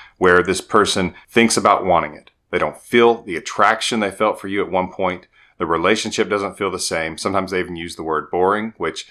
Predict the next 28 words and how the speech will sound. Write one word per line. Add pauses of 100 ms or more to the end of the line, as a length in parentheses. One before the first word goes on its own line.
(140)
sometimes
can
be
shallow, (360)
but (320)
they
reach
a
point
where
they
think,
"I
don't
want
this,"
and
then
they
pull
themselves
back.
And
they
have
these
internal
conversations